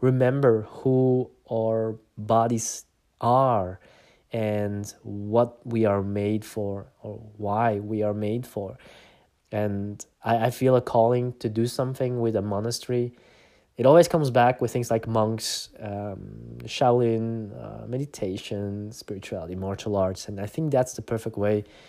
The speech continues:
what I should do. I think I should go to a Shaolin temple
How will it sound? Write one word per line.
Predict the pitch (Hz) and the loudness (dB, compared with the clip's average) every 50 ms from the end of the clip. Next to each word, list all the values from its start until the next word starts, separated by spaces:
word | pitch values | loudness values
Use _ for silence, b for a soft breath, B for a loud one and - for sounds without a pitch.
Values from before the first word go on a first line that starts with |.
| B B B B B _ - - _ _ _ _ _ _ _ - | B B B B B _ -20 -20 _ _ _ _ _ _ _ -2
what | - 120 117 113 | 2 4 6 6
I | 107 | 4
should | - - 107 | 2 0 0
do. | 101 117 123 120 107 110 | 0 2 2 0 0 -2
I | 117 107 | -6 -4
think | - 151 160 190 | -4 0 2 2
I | 180 | 2
should | - - 156 131 | 2 2 0 2
go | 113 113 104 113 | 4 6 6 6
to | - 117 | 4 2
a | 104 | 0
Shaolin | - - 110 107 104 98 95 | 0 0 0 2 0 -2 -2
temple | - 98 92 98 98 - 101 101 101 101 | -4 -6 -6 -4 -4 -2 0 0 0 -2